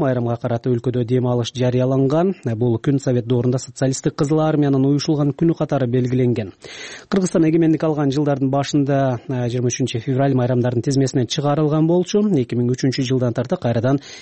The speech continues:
мекенди коргоочулар күнү катары жылнаамада кызыл менен белгилене баштады. Мамлекет башчы Алмазбек Атамбаев кыргызстандыктарды бүгүнкү майрам менен куттуктады.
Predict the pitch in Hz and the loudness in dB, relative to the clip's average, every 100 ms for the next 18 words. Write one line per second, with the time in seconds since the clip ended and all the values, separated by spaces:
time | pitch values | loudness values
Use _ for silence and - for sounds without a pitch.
0 | - 175 175 120 113 - 156 151 151 - | -2 -2 2 0 0 -2 -2 2 0 0
1 | 123 120 - 143 135 123 113 120 120 143 | -2 -4 0 0 0 -2 -2 -2 0 2
2 | 135 110 107 107 - 147 131 139 127 107 | 2 0 -2 -4 -4 -2 0 2 2 2
3 | 107 110 120 117 113 104 104 104 - 110 | 0 0 0 2 0 0 -2 -6 -4 -6
4 | 101 - _ - - - - 160 151 135 | -6 -12 _ -16 -14 -14 -8 -6 -4 -4
5 | 135 135 147 135 131 127 135 135 131 190 | -2 -2 0 2 2 0 0 0 2 2
6 | 196 160 139 151 139 147 143 143 139 127 | 0 -4 -2 -2 0 0 -2 0 0 2
7 | 127 127 131 127 127 127 120 156 - 165 | 2 2 2 2 2 0 0 -4 -4 -6
8 | - 160 151 151 180 202 | -4 0 0 2 2 2